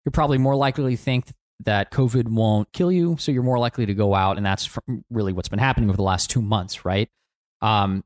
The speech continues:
now, the number for eighty-five plus year olds is quite high. It's two point five percent. And again, that kinda makes sense if you're familiar with what happened in the nursing homes where there's really several outbreaks in the early phases of covid. But your chances actually of getting covid go up if you're younger.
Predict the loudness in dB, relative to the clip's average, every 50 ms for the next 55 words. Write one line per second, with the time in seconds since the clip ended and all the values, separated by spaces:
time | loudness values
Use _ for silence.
0 | -4 -2 0 0 0 0 0 0 0 0 0 0 -2 -2 0 0 0 -2 0 0
1 | 0 2 2 2 0 -2 -2 -2 -2 0 0 0 0 0 2 2 0 0 -2 -4
2 | -2 -2 -2 -2 -2 -2 -2 -2 -2 -2 -4 -6 -6 -4 -2 -2 -2 -2 -4 -8
3 | -6 -4 -4 -2 -2 -2 -4 -6 -6 -4 -4 -4 -4 -4 -4 -2 -2 -2 -2 -4
4 | -4 -4 -4 -2 0 -2 -2 -2 -2 -2 0 0 0 0 -2 -4 -4 -4 -4 -2
5 | -2 0 0 0 0 0 -2 -2 -4 -4 -4 -2 -2 -4 -4 -4 -4 -4 -4 -4
6 | -2 0 0 0 0 0 -2 -4 -2 -2 -2 -4 -4 -4 -4 -4 -4 -4 -4 -4
7 | -6 -8 -10 -10 -8 -4 -2 -2 0 -2 -2 -2 -2 -2 -2 0 -2 -2 -2 0
8 | -2 -2 -2 -2 -2 -2 -2 -2 -2 -2 -2 -2 -4 -2 0 2 2 2 2 2
9 | 2 0 _ _ _ _ _ _ _ _ -4 -2 0 0 2 2 0 0 -2 0
10 | 0 0 0 2 0 -2 -2 -4 -6 -10 _ _ _ _ _ _ _ _ _ _
11 | _ _ _ _ _ _ _ -20 -20 _ -20 _ -4 -4 -4 -2 -2 -2 0 0
12 | 0 2 2 2 0 2 2 2 2 2 0 0 -2 -4 -4 0 0 0 2 2
13 | 2 2 2 2 2 0 0 0 2 2 2 2 0 -2 -2 -2 -2 -2 0 0
14 | 0 0 0 -2 -4 -8